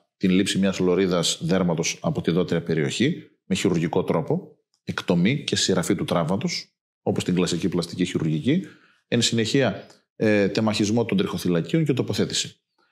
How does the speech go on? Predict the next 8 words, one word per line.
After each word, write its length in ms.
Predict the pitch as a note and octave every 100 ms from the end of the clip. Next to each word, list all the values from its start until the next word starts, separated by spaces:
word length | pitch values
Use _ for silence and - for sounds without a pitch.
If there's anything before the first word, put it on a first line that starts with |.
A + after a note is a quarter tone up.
| _ _
Είναι 200 | - B2+
μια 160 | B2 A#2+
τεχνική 680 | - G#2 G2+ A#2+ A2 G2 G#2+
η 120 | G#2+
οποία 720 | G2+ G#2 A2+ G#2+ F2 - -
είναι 160 | - G2
παλαιότερη. 580 | F#2 F2 F2+ A#2+ F3+ - - - _ _
Ε, 520 | - A2+ A2 G#2+ G2+